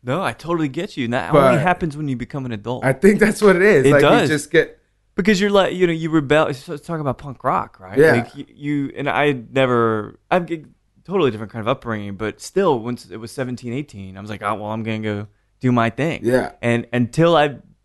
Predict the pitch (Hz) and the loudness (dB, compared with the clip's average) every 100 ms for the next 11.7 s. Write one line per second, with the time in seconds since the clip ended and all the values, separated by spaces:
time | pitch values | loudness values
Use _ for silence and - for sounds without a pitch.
0 | _ - 151 165 151 151 135 131 151 131 | _ 2 2 2 -2 -2 -2 -2 -2 -2
1 | - 151 196 226 156 107 - 92 92 117 | -2 0 2 2 0 0 -6 -10 -8 -10
2 | 139 - 127 143 135 117 151 135 127 - | -12 -4 2 2 2 -8 -8 -8 -10 -10
3 | 190 170 202 143 - 139 147 120 90 - | -6 -6 -4 -8 -12 -14 -14 -12 -16 -12
4 | 135 143 - - - _ _ _ 131 170 | -12 -12 -18 -20 -20 _ _ _ 0 2
5 | 214 160 170 190 165 190 175 113 104 135 | 4 6 6 6 4 -2 -4 -2 0 0
6 | 156 165 170 151 190 139 107 - 147 190 | 2 2 0 -6 -10 -16 -10 -6 -4 -2
7 | 196 185 104 139 180 175 131 113 107 147 | 2 2 0 -2 -4 -4 -10 -10 -8 -8
8 | 170 156 - 190 147 107 113 156 175 123 | -8 -14 -16 -16 -14 -12 -12 -14 -14 -10
9 | 110 101 _ _ _ 151 143 156 165 185 | -10 -12 _ _ _ -2 2 0 2 0
10 | 185 156 - 143 139 - 156 151 - - | -2 -8 -12 -6 -4 -2 0 0 -2 -8
11 | 523 - 135 147 - 311 | 0 2 2 0 2 4